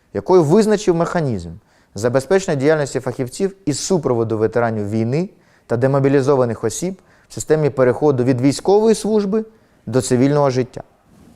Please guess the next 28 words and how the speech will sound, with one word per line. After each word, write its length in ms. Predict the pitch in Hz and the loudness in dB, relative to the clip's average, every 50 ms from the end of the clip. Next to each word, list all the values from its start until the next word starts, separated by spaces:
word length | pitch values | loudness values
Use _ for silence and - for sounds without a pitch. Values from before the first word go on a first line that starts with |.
| - - - - - - _ _ _ - | -20 -20 -20 -20 -20 -20 _ _ _ -8
Інститут 380 | 135 123 139 175 - 277 240 - | -6 -6 -4 -2 0 0 0 2
супроводу 440 | 277 262 - 214 208 202 185 185 | 2 2 4 4 4 6 6 6
та 140 | 170 - 180 | 4 4 0
підтримки 500 | 175 - 180 - 202 196 190 170 - 165 | 0 0 0 0 2 0 0 2 2 2
ветеранів 460 | 147 151 143 - 160 175 170 156 143 | 2 2 2 2 0 0 0 -2 -4
в 60 | 123 - | -6 -2
країнах 440 | - 147 147 139 131 123 - - | -2 0 0 0 0 -2 -4 -2
нато 340 | 170 202 220 214 - 101 98 104 - _ _ _ _ _ _ _ _ - | 0 0 0 0 -2 -6 -12 -12 -16 _ _ _ _ _ _ _ _ -4
є 140 | 123 143 147 | 0 2 2
одним 280 | 151 143 170 208 190 | 2 4 2 2 2
з 60 | - - | 0 0
пріоритетів. 680 | - 139 147 135 131 123 147 151 143 - - - - _ _ _ _ _ _ _ _ _ _ _ _ _ - | 0 2 2 2 2 2 2 2 0 0 -2 -12 -20 _ _ _ _ _ _ _ _ _ _ _ _ _ -10
Україна 320 | - 120 185 202 202 196 180 | -6 -2 0 2 2 2 2
також 460 | - 214 208 208 - 196 156 123 - - - - _ _ _ | 0 -2 -2 2 2 4 4 4 2 -4 -14 -20 _ _ _
впроваджуватиме 520 | - 123 135 156 165 151 151 143 131 123 110 | -4 0 2 2 2 0 -2 -4 -4 -4 -4
цю 180 | - - 127 | -2 -4 -4
практику, 640 | - - - 110 110 - - 151 - - 190 190 - _ _ _ _ _ - | -2 0 0 0 -2 -2 -8 -10 -10 -10 -10 -12 -12 _ _ _ _ _ -2
адже 200 | 123 127 131 143 | -2 0 0 0
вона 160 | 151 151 143 | 0 2 0
не 100 | 143 139 | 0 0
тільки 300 | 123 214 233 226 - 202 | -2 -2 -4 0 0 0
відповідає 520 | 165 160 - 156 147 135 143 139 123 120 | 0 2 2 2 2 4 4 2 2 2
євроінтеграційним 920 | 127 135 131 139 135 131 - 135 127 143 135 - - 175 165 143 127 113 | 2 2 2 2 0 0 0 -2 -2 -2 -6 -4 -2 -2 -2 0 -2 -4
процесам, 500 | 104 - 104 - - - - - - - - _ _ _ _ _ _ _ _ _ - | -6 -6 -8 -8 -10 -14 -14 -16 -20 -20 -20 _ _ _ _ _ _ _ _ _ 0
а 100 | 143 165 | 2 2
є 160 | 185 208 196 | 4 4 2
дієвим 600 | 160 170 220 202 175 170 196 233 240 240 226 220 | 2 2 2 2 2 4 4 6 6 6 4 4
інструментом 920 | 220 - - - 247 220 196 170 160 143 123 110 107 - 139 147 160 175 | 2 0 0 0 2 4 4 4 4 2 0 -2 -4 -4 -6 -6 -6 -8